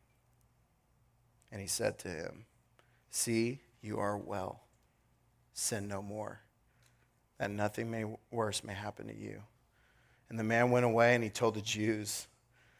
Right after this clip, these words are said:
that it was Jesus who had healed him. Jesus came back around to that man and s-, established a relationship with him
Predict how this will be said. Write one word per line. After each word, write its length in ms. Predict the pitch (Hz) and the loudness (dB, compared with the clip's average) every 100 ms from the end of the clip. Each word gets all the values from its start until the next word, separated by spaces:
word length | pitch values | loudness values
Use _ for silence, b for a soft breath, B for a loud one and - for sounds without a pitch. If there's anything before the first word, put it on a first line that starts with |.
| _ - | _ -8
that 140 | 85 | -4
it 40 | |
was 240 | 107 101 92 | -2 -2 -4
Jesus 640 | 98 104 98 92 90 82 | -8 -4 -4 -4 -8 -10
who 80 | 95 | -10
had 160 | 92 82 | -12 -12
healed 260 | 82 85 | -12 -12
him. 220 | 82 - - _ _ _ _ _ _ _ _ _ _ _ _ _ _ | -14 -20 -20 _ _ _ _ _ _ _ _ _ _ _ _ _ _
Jesus 360 | 117 123 123 - | 0 0 2 0
came 260 | 131 110 | 0 0
back 320 | 92 95 92 | 4 4 4
around 480 | 92 95 73 67 - - _ _ _ _ _ _ _ _ _ _ _ _ _ _ | -2 -6 -8 -12 -20 -20 _ _ _ _ _ _ _ _ _ _ _ _ _ _
to 80 | - | -4
that 240 | 98 95 95 | 2 2 2
man 420 | 95 104 117 127 _ _ _ _ | 0 0 -2 -8 _ _ _ _
and 120 | 101 | -6
s-, 100 | - - | -4 0
established 640 | 113 - 92 92 98 - | 0 4 6 6 4 -2
a 40 | 92 | -4
relationship 840 | 90 90 - 113 110 113 110 - _ | -4 -2 -4 -6 -6 -4 -6 -8 _
with 180 | 117 110 | -10 -8
him 320 | 113 113 120 | -8 -8 -10